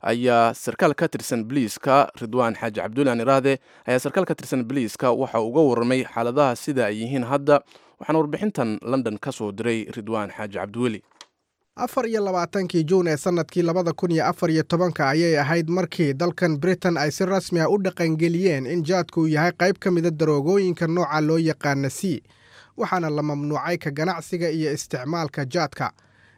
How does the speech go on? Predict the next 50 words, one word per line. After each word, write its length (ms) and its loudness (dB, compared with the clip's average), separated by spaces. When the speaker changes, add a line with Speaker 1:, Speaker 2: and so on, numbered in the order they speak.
Speaker 2:
Bilayska 380 0
dalka 340 -2
Britain 400 -2
ayaa 280 0
go'aanadaasi 680 -2
kadib 420 -2
waxa 340 0
ay 120 0
albaabada 540 -2
isugu 320 -2
dhufteen 480 -2
boqol 340 -2
iyo 180 -2
lix 280 -4
iyo 160 -2
soddon 360 -4
marfash 500 -2
ama 200 -4
goobaha 420 2
lagu 280 0
cuno 180 -2
jaadka. 480 -2
Booliska 460 0
oo 240 2
dhowaan 360 0
warbixin 400 -2
soo 200 -2
bandhigay 480 0
ayaa 260 2
waxa 300 0
ay 100 0
ka 160 -4
hadleen 420 0
in 120 -4
horumarro 420 0
laga 240 0
dareemayo 540 0
jaaliyadaha 640 0
ay 100 0
Soomaalidu 560 -2
ka 160 -2
mid 200 -2
tahay 240 0
ee 100 -2
sida 260 -2
weyn 240 0
u 80 -6
cuni 240 -2
jiray 300 -2
qaadka, 480 -2